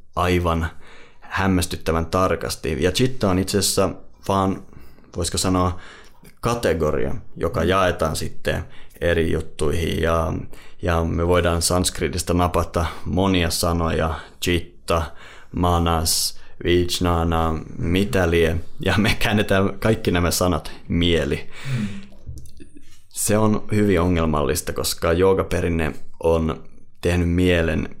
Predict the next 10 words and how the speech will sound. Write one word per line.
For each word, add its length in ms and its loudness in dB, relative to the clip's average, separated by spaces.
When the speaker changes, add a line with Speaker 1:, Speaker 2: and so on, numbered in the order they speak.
Speaker 1:
tieteestä 760 0
niin, 580 0
niin 420 4
edistyksellisen, 920 0
että 480 0
se, 220 2
mihin 300 4
Patanjali 540 0
tuossa 320 -4
viittaa, 520 -4